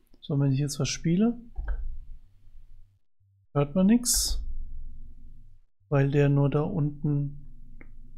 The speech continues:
der Filter da unten ist, aber man sieht hier auch schön, das geht nur im Minusbereich. So, und so geht das weiter. Ähm, Half Wave,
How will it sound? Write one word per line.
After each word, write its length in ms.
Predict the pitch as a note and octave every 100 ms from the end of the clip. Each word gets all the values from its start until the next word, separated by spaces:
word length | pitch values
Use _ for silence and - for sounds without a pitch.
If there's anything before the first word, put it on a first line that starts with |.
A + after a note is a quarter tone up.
| - - - - -
der 100 | D3
Filter 300 | - D3+ D3+
da 120 | D3
unten 420 | E3 E3 F3 G3
ist, 320 | G3 G3 - G#3+
aber 260 | D#3 D3+
man 240 | C#3+ C#3 C3+
sieht 240 | D3+ -
hier 160 | F3+ F3+
auch 120 | E3
schön, 400 | - D#3 D#3 D#3+ - - -
das 180 | D3 -
geht 160 | D3+ C3+
nur 180 | C#3
im 160 | C#3+ C#3
Minusbereich. 960 | C3 C3+ B2 - C3+ B2+ B2+ C3 - - - - - - - - -
So, 120 | -
und 80 | D3+
so 140 | D3
geht 180 | C#3+ A3
das 240 | A3+ - C#3+
weiter. 920 | C3+ G#3 E3 C3+ C#3 - D#3 C#3+ C#3
Ähm, 280 | C3+ C3+ C3 - - - -
Half 440 | - C3+ F3+ F#3 F#3+
Wave, 600 | F#3 G#3 A#3 - -